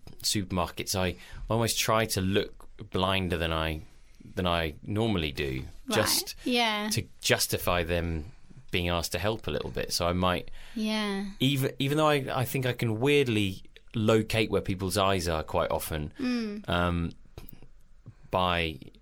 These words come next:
Speaker 1: yeah, by s-, by seeing what are essentially two sort of dark
Speaker 2: Yeah.
Speaker 1: pools in their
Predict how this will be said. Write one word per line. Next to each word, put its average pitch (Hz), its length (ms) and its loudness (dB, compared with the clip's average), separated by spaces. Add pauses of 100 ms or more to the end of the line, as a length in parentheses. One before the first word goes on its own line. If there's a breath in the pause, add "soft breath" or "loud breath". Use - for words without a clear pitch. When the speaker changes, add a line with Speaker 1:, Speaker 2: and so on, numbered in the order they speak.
(160)
Speaker 1:
yeah, 85 200 0
by 92 340 2
s-, - 160 0
by - 240 -2
seeing 123 360 4
what 98 100 2
are 92 100 4
essentially 87 360 -2
two 90 220 -4
sort 78 220 -4
of - 80 -12
dark 80 400 -4 (380 loud breath)
Speaker 2:
Yeah. 285 200 0
Speaker 1:
pools 98 340 2
in 82 120 -2
their 80 280 0